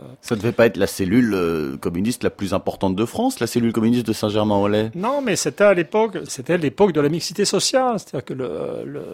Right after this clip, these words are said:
Speaker 2: le secrétaire de la cellule à laquelle j'ai adhéré en juin soixante-huit, j'ai toujours pratiqué un ouvriérisme à contre-temps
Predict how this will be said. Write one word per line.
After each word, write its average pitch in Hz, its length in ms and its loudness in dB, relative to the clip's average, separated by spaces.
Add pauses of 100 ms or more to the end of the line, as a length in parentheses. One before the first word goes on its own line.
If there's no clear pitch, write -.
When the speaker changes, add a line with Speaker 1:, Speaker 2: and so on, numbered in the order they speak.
Speaker 2:
le 85 60 -12
secrétaire 143 640 2
de 127 80 -4
la 120 160 -4
cellule 196 480 0
à 135 40 -4
laquelle 120 260 -4
j'ai 113 120 -2
adhéré 131 420 2
en 117 220 -10
juin 135 380 4
soixante-huit, 139 840 -4 (600)
j'ai 131 140 -10
toujours 147 160 -4
pratiqué 139 320 2
un 131 100 2
ouvriérisme 135 640 -2
à 123 60 -6
contre-temps 151 680 -6